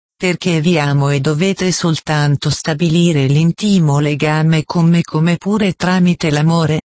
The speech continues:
per indurre la scintilla spirituale in voi, che è legata indissolubilmente con lo spirito del Padre dall'eternità, a manifestarsi.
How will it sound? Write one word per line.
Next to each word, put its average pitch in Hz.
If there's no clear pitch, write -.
per 156
indurre 170
la 151
scintilla 165
spirituale 170
in 151
voi, 165
che 185
è 165
legata 151
indissolubilmente 147
con 156
lo 147
spirito 175
del 135
Padre 151
dall'eternità, 147
a 180
manifestarsi. 147